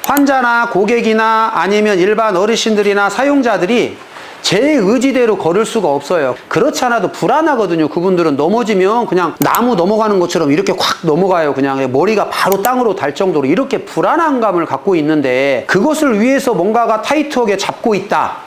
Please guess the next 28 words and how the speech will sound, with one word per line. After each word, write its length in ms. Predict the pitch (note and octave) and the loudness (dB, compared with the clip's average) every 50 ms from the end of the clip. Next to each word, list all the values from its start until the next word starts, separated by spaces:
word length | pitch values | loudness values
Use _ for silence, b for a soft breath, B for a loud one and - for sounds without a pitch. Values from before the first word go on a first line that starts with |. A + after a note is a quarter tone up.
| - - | -8 -4
위험을 580 | C3+ D#3 F#3+ B3 D4 D4 C#4 B3 F3 D3 C3 | -2 0 2 2 2 2 2 2 2 0 0
느껴요, 520 | C#3 A#3+ C4 - - D4+ B3+ G3+ D3 B2+ - | 0 -2 -2 0 0 0 2 2 2 0 0
본인이. 460 | - D#3+ D3+ D#3 D3+ C3+ A#2 G#2 - | 0 0 2 2 2 0 0 -2 -4
그렇게 380 | - - F3+ G#3+ G#3+ - F#3 F3 | -2 -2 -2 -2 0 -2 -2 0
사용하는 480 | - C4 C#4 C#4+ C#4 C4 A#3+ G#3+ G3 | 0 2 2 2 2 2 0 0 0
사람들이 520 | F#3 F#3 G#3 G#3 G3+ F#3+ D#3 D#3 F3+ E3 C#3 | 0 0 0 0 0 0 0 0 0 0 0
위험을 360 | D3+ G3 A#3 A#3 G#3+ F3+ D3 | 2 2 2 2 2 0 0
느끼는데 760 | C3 - - - A#3+ A3 G3+ E3 C#3+ D3+ E3 D3 A#2+ - B B B B B B | 0 -2 -2 0 0 0 2 2 2 2 0 0 -2 -4 B B B B B B
그게 340 | - - G3+ G3+ C#4 D#4 D#4 | -2 0 0 2 2 2 2
마냥 360 | C4+ A#3+ A3 G#3+ A3 G#3 F#3+ | 2 2 0 2 0 0 0
잘 220 | F#3 - D#3 F#3+ | -2 -2 -2 0
됐다는 360 | A3 A#3+ A#3 - G#3 G3+ G3 F3+ | 0 0 0 0 0 2 2 0
식으로 280 | F#3 F#3+ F3 F3 - | 0 0 0 0 2
"아, 360 | - - - E3+ - E3 E3+ | 2 2 2 2 2 2 0
잘합니다, 600 | D#3+ - F3+ F#3+ A3 A3 G#3+ A3 G#3+ G3 G#3 G3 | 0 -2 -2 0 0 0 0 0 0 0 0 -2
잘합니다." 500 | G3 - D#3+ F#3 G3+ G#3 G3 G3 F#3 F#3 | -2 -2 -2 0 0 0 0 0 0 0
이렇게 260 | F#3 - F3+ - E3+ F3+ | 0 0 -2 -2 -4 -4
박수 280 | - - - - A#3+ | -4 -6 -4 -4 -4
치는 720 | G#3 - - A3+ G#3+ G3+ F#3+ F#3+ F#3 F3+ F3 F3 E3+ D#3 D3+ B B B B B B B | -2 -2 0 0 2 2 2 4 4 4 4 4 2 0 -2 B B B B B B B
그런 220 | - E3+ F#3+ G#3 | -2 -2 0 0
것들을 420 | G3 F#3+ F#3+ - G3 F3 F3 E3+ - | 0 -2 -2 -2 -2 0 0 -2 -2
봤을 300 | - D3 C#3+ - E3+ D#3 | -2 -4 -2 -2 -2 -2
때도 440 | D#3 E3 D#3 E3 A#3 A#3+ F#3+ B2 - B B B B B B | 0 0 0 2 2 0 0 0 -4 B B B B B B
아, 100 | - C3 | -6 -4
정말 320 | - - D#3 F3+ F#3 E3 C#3 | -2 0 0 0 0 2 0
너무 300 | D3+ D#3 D#3+ D3+ C#3+ C#3+ | 0 0 0 0 -2 -2
좀 180 | - D3 C#3 | -2 0 0
어이가 260 | C3+ D#3 G3+ A3+ F#3+ | 2 2 0 0 0